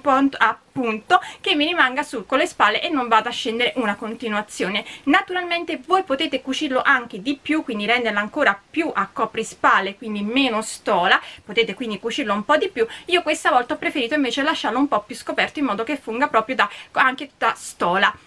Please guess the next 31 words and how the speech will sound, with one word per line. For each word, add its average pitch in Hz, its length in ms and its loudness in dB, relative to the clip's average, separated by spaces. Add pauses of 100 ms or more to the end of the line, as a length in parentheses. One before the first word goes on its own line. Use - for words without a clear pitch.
(160)
Detto 370 480 0
ciò, - 320 2
spero - 440 2
che 466 80 0
anche 381 180 -2
questa 330 220 -6
creazione 294 340 -6
vi 240 120 -4
piaccia, 311 480 2
che 381 100 -8
desiate 320 320 -4
realizzarla 285 720 2
e 403 40 -6
se - 140 -12
è - 40 -14
così 247 240 -10
come 220 220 -4
sempre 370 440 0
mandatemi 220 500 0
poi 208 140 0
le 208 60 0
vostre 202 300 -4
foto 359 420 4 (220)
o 453 140 4
sulla 370 180 -2
mia 320 140 0
pagina 370 420 2
Facebook 370 420 -2
Uncinetando 208 640 -4
con 190 160 -4
Elsa 277 400 0